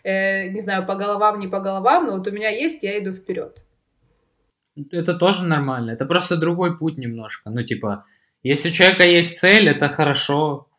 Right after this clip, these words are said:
Speaker 2: в принципе. Если он просто, я же говорю, это просто не мой путь, типа, если там идти по головам или какими-то другими путями, но ни в коем случае я, типа,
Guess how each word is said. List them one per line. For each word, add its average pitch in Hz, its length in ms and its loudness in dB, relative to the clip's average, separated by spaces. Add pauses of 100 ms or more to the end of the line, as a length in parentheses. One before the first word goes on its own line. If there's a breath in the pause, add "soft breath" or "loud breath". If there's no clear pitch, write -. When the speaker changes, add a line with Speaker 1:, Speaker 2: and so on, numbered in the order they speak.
Speaker 2:
в - 20 -20
принципе. 104 600 -10 (580 loud breath)
Если 127 380 2
он 135 260 2
просто, 123 1120 -2 (360)
я 135 120 -4
же 135 60 -4
говорю, 135 260 -2
это 147 200 -2
просто 170 320 -2
не 165 100 4
мой 160 260 2
путь, 104 380 -10
типа, 101 380 -10
если 104 400 -8
там 98 280 -20 (300)
идти 107 180 -10
по 107 140 -8
головам 113 580 2
или 107 160 -6
какими-то 107 380 -10
другими 110 360 -8
путями, 135 380 -2
но 123 580 -2 (400 loud breath)
ни 123 180 -4
в 117 80 -8
коем 131 220 -2
случае 131 420 -4
я, 110 120 -4
типа, 104 640 -8